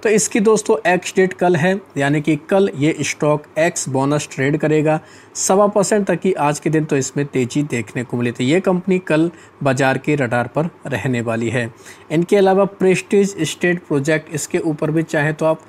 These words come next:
फोकस रख सकते हैं। इस कंपनी ने पाँच सौ पैंतालीस करोड़ रुपए का इशू किया है कॉरपोरेट गारंटी। इसकी एक कंपनी देखने को मिलती है Realtors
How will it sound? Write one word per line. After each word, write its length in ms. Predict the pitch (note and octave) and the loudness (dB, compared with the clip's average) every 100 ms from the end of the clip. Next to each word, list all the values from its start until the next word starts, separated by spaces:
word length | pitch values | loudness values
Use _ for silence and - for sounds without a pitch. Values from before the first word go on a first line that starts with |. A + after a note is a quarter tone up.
| - - - | -20 -20 -4
फोकस 320 | D3 C#3+ D#3+ - | -4 -2 -2 -2
रख 140 | D3 | -2
सकते 260 | C#3+ D#3 E3 | -2 -2 -2
हैं। 60 | |
इस 120 | F3 - | -2 0
कंपनी 340 | F#3 F3 F#3+ | -2 0 0
ने 180 | F#3 G3 - - - - | 0 -2 -6 -20 -20 -2
पाँच 220 | F#3+ G#3 | 0 0
सौ 160 | - G#3+ | -2 -4
पैंतालीस 560 | G3 D#3 D#3+ E3 F3 | 0 0 2 0 0
करोड़ 160 | - D#3+ | -2 -2
रुपए 240 | D#3+ E3+ | 0 -2
का 200 | D3+ E3+ F3 - - | -2 -2 -4 -12 -4
इशू 260 | F#3 - G3+ | -2 -2 -4
किया 200 | - F3+ | 0 0
है 100 | F3+ | 0
कॉरपोरेट 540 | - D#3 D3+ E3+ E3 | 0 -2 0 -2 -2
गारंटी। 500 | C#3+ C#3+ D3+ D#3 E3 E3+ - - - - | -2 0 0 0 -2 -4 -10 -20 -8 -6
इसकी 300 | D#3+ - G3 | -4 -2 -2
एक 180 | F#3+ F#3+ | 0 -2
कंपनी 360 | - D#3+ E3 F3 | -2 -4 -2 -2
देखने 320 | D3+ D3 F3 | 0 -2 -2
को 120 | E3 D#3 | -4 0
मिलती 320 | D#3+ D#3+ E3 | 0 0 0
है 160 | E3+ D3+ | 0 0
Realtors 580 | D3 D#3+ D3+ D#3+ D#3+ | 0 0 0 -2 -2